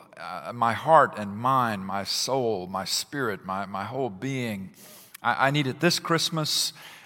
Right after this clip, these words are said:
I need it looking into a, a, the next year, the new year, and, and I'm sure the challenges that it will hold.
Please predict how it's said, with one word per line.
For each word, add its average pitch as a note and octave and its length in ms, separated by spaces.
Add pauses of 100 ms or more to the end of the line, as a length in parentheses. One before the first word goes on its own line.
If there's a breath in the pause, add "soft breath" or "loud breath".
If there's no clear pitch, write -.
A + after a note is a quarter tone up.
(140)
I B2+ 240
need D3+ 140
it B2+ 100
looking C#3+ 320
into D3+ 320
a, G#2+ 140
a, G#2+ 560
the A2 140
next C3+ 340
year, C#3+ 240
the A#2+ 80
new B2 120
year, C3+ 400
and, G2+ 320
and C#3 220
I'm G#2 100
sure C#3+ 220
the B2 80
challenges A2+ 720
that A2 140
it A#2 100
will G#2 160
hold. A#2+ 540